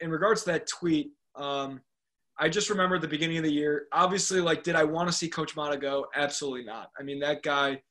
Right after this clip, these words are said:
I owe my entire basketball career to him because he gave me a chance and let me live out my dream.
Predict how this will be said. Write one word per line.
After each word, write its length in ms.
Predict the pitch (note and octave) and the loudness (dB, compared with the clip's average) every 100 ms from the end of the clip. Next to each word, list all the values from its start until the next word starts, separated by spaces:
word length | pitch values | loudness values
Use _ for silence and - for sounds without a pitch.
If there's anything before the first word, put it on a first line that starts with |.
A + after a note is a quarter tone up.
| _ _ - | _ _ -4
I 160 | D3+ D#3 | 0 0
owe 440 | D#3+ D#3+ D#3 D3+ - | 4 6 6 2 -2
my 180 | D3+ D3 | 0 0
entire 340 | C#3+ D#3 E3 | 0 0 2
basketball 380 | D#3 D3+ - D3+ | 4 4 2 -4
career 300 | - C#3+ C#3+ | -4 -4 -4
to 120 | C#3+ | -4
him 260 | C3 D3 D#3 | -6 -4 -4
because 320 | C#3+ C3+ C3 | -6 -6 -4
he 260 | C3+ C#3 C3+ | -2 -2 -2
gave 220 | D3 D3 | -2 -2
me 100 | C3 | -2
a 40 | C3 | -4
chance 340 | D3 D#3+ C3+ | -4 -4 -6
and 80 | B2+ | -8
let 100 | C3 | -8
me 80 | C3 | -6
live 200 | C3+ C3+ | -4 -2
out 100 | C3 | -2
my 100 | A#2+ | -4
dream. 300 | - C3+ | -6 -8